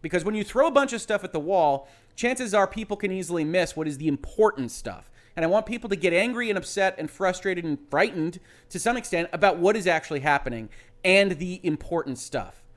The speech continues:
The other aspect of this is, of course, nothing here actually talks about content creators, right? This is about protecting YouTube. And to some extent, content creators and YouTube are at loggerheads on this point.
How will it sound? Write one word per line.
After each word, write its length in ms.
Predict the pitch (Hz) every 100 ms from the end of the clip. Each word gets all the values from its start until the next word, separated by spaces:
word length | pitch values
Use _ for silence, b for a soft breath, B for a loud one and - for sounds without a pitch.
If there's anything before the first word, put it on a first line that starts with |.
| b b b -
The 140 | 190
other 260 | 277 262 196
aspect 500 | 165 165 - 156 151
of 120 | 139
this 240 | 147 143
is, 100 | 143
of 120 | 147
course, 320 | - 156 147 - b b _
nothing 460 | 160 214 285 285 233
here 440 | - 262 226 185 170
actually 340 | 180 - 185
talks 320 | 180 180 180
about 300 | 175 165 151
content 480 | - 170 - 127 -
creators, 480 | 131 113 95 90 139
right? 180 | 135 165
This 120 | 202
is 100 | 247
about 260 | 185 156
protecting 480 | 156 - 135 - 127
YouTube. 460 | 135 170 - 101 - _ b b b -
And 140 | 185
to 100 | 185
some 260 | - 247 302
extent, 480 | 285 - 175 165 - b b
content 520 | - 214 262 - 262 240
creators 640 | 196 160 117 98 104 - b b -
and 220 | 185 180
YouTube 560 | 185 269 - 151 143 135 b b -
are 160 | 165 175
at 120 | 165
loggerheads 640 | 170 185 160 139 131 107 117
on 140 | 113
this 160 | 101 -
point. 320 | 104 95